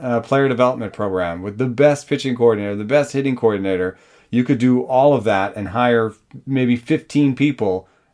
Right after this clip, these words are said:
and spend a million dollars, spend half as much as you'd spend on a G M. And you might have more of an impact. So I would say that that's what we're seeing from other teams is they're like, you know, is the Braves' brilliance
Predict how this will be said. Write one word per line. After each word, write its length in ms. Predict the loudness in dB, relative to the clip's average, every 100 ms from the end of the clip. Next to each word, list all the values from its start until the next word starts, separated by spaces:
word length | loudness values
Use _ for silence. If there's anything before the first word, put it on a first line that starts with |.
| -10
and 200 | -8 -6
spend 280 | -2 0
a 40 | 2
million 300 | 0 0 0
dollars, 260 | -2 -4
spend 200 | -4 -6
half 260 | -4 -4 -4
as 100 | -6
much 220 | -8 -8
as 120 | -12
you'd 100 | -16
spend 180 | -10 -8
on 120 | -8
a 40 | -10
G 180 | -10 -10
M. 200 | -12 -16 _ _ _ _ _ _ _
And 180 | -10 -6
you 60 |
might 180 | -4 -4
have 160 | -4 -6
more 180 | -6 -6
of 60 |
an 80 | -6
impact. 380 | -10 -12 -14 _ _ _ _ _ _ _ _ _ _
So 320 | -10 -6 -2
I 160 | 2 4
would 140 | 4
say 260 | 4 4 6
that 120 | 4
that's 340 | 2 0 -2 -2
what 200 | -2 -2
we're 160 | -6
seeing 380 | -6 -6 -4 -6
from 200 | -8 -6
other 180 | -4 -6
teams 380 | -8 -10 -10 -10
is 160 | -10
they're 140 | -8 -4
like, 360 | -2 -2 -4 _ _ _ _ _
you 140 | -4
know, 440 | -2 0 -2 -4 -10 _ _ -20 -20 -18
is 420 | -18 -6 0 2
the 100 | 2
Braves' 420 | 4 4 4 4 0
brilliance 720 | 4 6 4 0 -4 -10